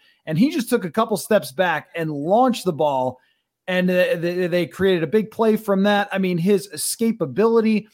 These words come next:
there were times where Danielle Hunter was coming after him, one of the fastest defensive ends in the league, and he was running away from him.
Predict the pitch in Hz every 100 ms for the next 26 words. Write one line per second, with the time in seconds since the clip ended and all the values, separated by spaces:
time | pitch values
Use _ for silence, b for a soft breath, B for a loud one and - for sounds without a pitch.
0 | b - 220 247 226 208 214 170 196 160
1 | 147 156 208 165 180 202 196 180 - 190
2 | 180 185 180 165 190 185 165 143 127 175
3 | 196 196 180 - 151 175 170 139 165 180
4 | 143 131 196 226 143 156 214 143 165 208
5 | 160 175 202 220 214 208